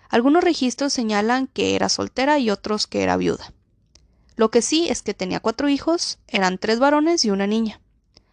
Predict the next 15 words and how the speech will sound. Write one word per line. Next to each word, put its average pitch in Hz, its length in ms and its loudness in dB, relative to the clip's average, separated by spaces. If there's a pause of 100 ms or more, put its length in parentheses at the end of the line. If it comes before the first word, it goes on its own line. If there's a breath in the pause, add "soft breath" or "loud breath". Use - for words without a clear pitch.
(760)
Según 269 280 4
los 349 120 2
testimonios 247 560 0
y 269 40 -4
toda 233 200 2
la 247 80 0
investigación, 240 800 0
no 226 200 2
guardaba 220 380 4
buena 214 260 0
relación 196 420 -2
con 202 160 -8
sus 196 160 -8
hijos, 214 260 -4
güeyes, 240 420 -2